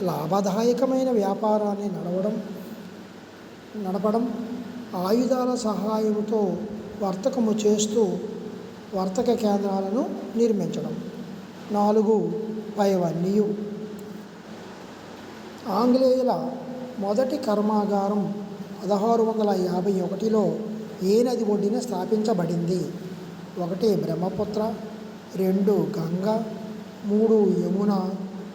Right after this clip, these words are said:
నాలుగు హుగ్లీ. ఫ్యాక్టర్స్. ఒకటి కర్మాగార స్థావరం, రెండు కంపెనీ అధికారులు కూర్చునే కార్యాలయాలు. మూడు, కంపెనీ వర్తకులు.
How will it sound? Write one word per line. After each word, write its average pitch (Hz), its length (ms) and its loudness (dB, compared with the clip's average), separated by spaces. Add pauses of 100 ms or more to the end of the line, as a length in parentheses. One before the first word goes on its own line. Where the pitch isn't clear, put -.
(280)
నాలుగు 180 540 2 (800)
హుగ్లీ. 202 420 4 (1160)
ఫ్యాక్టర్స్. 214 580 0 (1120)
ఒకటి 202 260 2 (240)
కర్మాగార 202 500 2
స్థావరం, 214 540 -2 (680)
రెండు 226 260 2 (680)
కంపెనీ 220 460 2
అధికారులు 220 600 2
కూర్చునే 208 540 0
కార్యాలయాలు. 202 880 2 (680)
మూడు, 233 480 4 (420)
కంపెనీ 202 460 4
వర్తకులు. 208 880 0